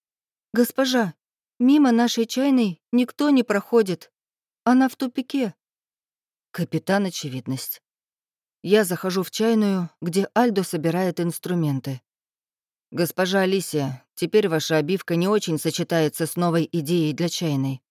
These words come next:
говорит он. "Сама знаю. Эти лоскутные сиденья выглядели мило в прошлой концепции. Теперь же чайная будет меняться, и чем дальше, тем сильнее они будут выбиваться". Альдо,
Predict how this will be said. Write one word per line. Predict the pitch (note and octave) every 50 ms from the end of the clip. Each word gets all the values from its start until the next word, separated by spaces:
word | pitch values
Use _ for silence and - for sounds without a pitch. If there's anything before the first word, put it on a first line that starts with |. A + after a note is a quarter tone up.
| _ _ _ _ _ _ _ _ _ _ -
говорит | D#3 D#3+ C#3 D3 C#3 C#3+ C#3+ - -
он. | C#3+ C#3 C3 B2+ _ _ _ _ _ _ _ _ _ _ _ _ _ _ _ _ _ -
"Сама | - - - A#3 B3 C4+ C#4 A3+
знаю. | D3 B2+ D3 D3 C#3+ C#3 C3+ C3 - _ _ _ _ _ _ _ _ _
Эти | - B3 A#3+ A3+
лоскутные | G#3 G3 G3 G3 - - A#3 A#3 - G#3 G3 F#3 F3+
сиденья | - - F3+ D#3+ G3+ A#3 A#3+ A3 F#3+ F3 E3
выглядели | E3+ A3+ A3+ A3+ G#3+ G#3 F#3+ G#3 G3+ G3
мило | G3+ A3+ C4 C4 G#3+ E3
в | - -
прошлой | - F3 G3+ A3+ - - D#3 D3
концепции. | - E3+ E3 D#3+ - F#3 F#3 E3+ - - - D#3 C#3+ C3+ - _ _ _ _ _ _ _ _ _ _ _ _
Теперь | - A3 A3 - C#4 D4 C4+
же | A3 G3 F#3+
чайная | - - G#3 G#3+ G#3+ G#3 G3+ F#3 F3+
будет | D#3+ E3+ A3 G3+ F#3+ F3+ -
меняться, | F3+ F3+ F#3 F#3 F#3+ G#3 A3 - - - D#3 C#3+ C3 - _ _ _ -
и | G3+ F#3
чем | - - F#3+ F3+ E3+ D3+
дальше, | F#3+ A3 A#3 A3 - - G3+ F#3 E3+ - _ _ _ _ _ _ _
тем | - C#4+ D4 C4 A#3+
сильнее | - G#3 G3+ G3+ G#3+ A#3+ C4 B3 A#3 G#3+ - -
они | - F3+ F3 E3+
будут | D#3 C#3 E3+ F#3 E3+ E3+ - D#3
выбиваться". | D3+ E3 C#3+ C#3+ E3 C#3+ C#3 C#3+ C#3 - - - C#3 C3 - _ _ _ _ _ _ _ _ _ _ _ _ _ - C#4
Альдо, | C#4 A#3 G3 F3 F3+ E3+ E3